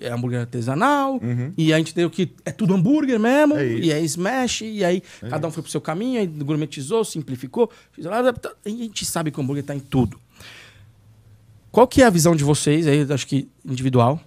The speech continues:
Speaker 1: Pra onde vai? O ham-, o hambúrguer tem futuro, mano? A
Speaker 2: Cara.
Speaker 1: gente viu acontecer.
Speaker 2: Sim.
Speaker 1: Ele entrou no negócio acontecendo, já
Speaker 2: Sim,
Speaker 1: aconteceu.
Speaker 2: sim.
Speaker 1: Como é que vai ser?
Speaker 2: Eu, eu, eu não sei qual que é a perce-,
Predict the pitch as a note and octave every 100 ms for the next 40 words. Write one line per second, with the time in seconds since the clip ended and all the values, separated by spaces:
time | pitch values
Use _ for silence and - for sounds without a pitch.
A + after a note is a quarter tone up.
0 | _ - - - - _ - _ - F#3
1 | C4+ G3 A#2 A2+ G2+ - _ _ _ _
2 | - A#2+ C#3+ C#3+ D#3+ B3+ G#3 G#3+ G#3+ D3
3 | A#2+ - A3+ A3+ A#2 A2 - - C#3+ G#3+
4 | - B3+ - - _ - E3 C4+ B3 A#3+
5 | A3+ G#3 - A2 G#2 _ - - A#2 F#2+
6 | - D#3+ B3 G#3 G3+ A#3 A3 F3+ F#3+ G#3+
7 | G3 - - C#3 B2 B2+ D#3+ G#3+ G3 A#2
8 | - _ - A2 F#2 F2 _ _ _ _
9 | _ _ _ _ - A3 - C#3 - G#2+
10 | - - A#2 B2 A2 A#2+ B2 B2 B2 A#2+
11 | A#2+ A#2 A2+ G#2 G#2+ A2 A#2+ A#2+ A#2 A#2
12 | A#2 G2+